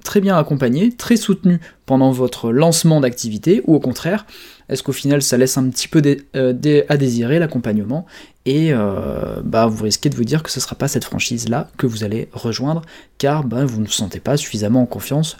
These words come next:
suffisamment épaulé. Question numéro dix-neuf, de quelle façon vous recueillez,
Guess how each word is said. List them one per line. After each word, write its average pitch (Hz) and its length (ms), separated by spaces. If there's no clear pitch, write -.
suffisamment 131 720
épaulé. 131 340
Question 233 260
numéro 170 320
dix-neuf, 202 400
de 160 100
quelle 208 200
façon 202 340
vous 147 180
recueillez, 151 540